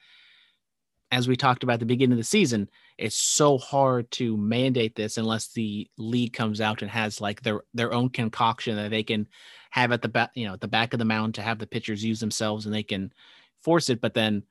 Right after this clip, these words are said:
pitchers and players are always gonna,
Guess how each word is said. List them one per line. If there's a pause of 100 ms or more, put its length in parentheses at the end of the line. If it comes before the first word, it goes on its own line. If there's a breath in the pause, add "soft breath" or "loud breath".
(840)
pitchers
and
players
are
always
gonna,